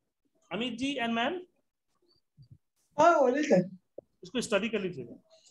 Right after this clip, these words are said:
Speaker 1: एक और चीज
Speaker 2: हाँ,
Speaker 1: आपको
Speaker 2: हाँ।
Speaker 1: study करनी है, वो है limits। क्या है?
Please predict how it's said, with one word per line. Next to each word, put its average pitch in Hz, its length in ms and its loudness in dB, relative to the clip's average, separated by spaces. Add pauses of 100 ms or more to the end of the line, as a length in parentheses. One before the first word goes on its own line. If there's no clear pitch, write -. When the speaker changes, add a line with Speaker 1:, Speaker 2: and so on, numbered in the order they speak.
(440)
Speaker 1:
एक 285 200 -4
और 381 140 -2
चीज 302 140 2
Speaker 2:
हाँ, 254 120 10
Speaker 1:
आपको 208 140 2
Speaker 2:
हाँ। - 80 -4
Speaker 1:
study - 280 -4
करनी 202 360 -8
है, 220 240 -6
वो 214 100 0
है 196 340 2 (240)
limits। - 680 -4 (960)
क्या 165 120 -2
है? 269 200 -4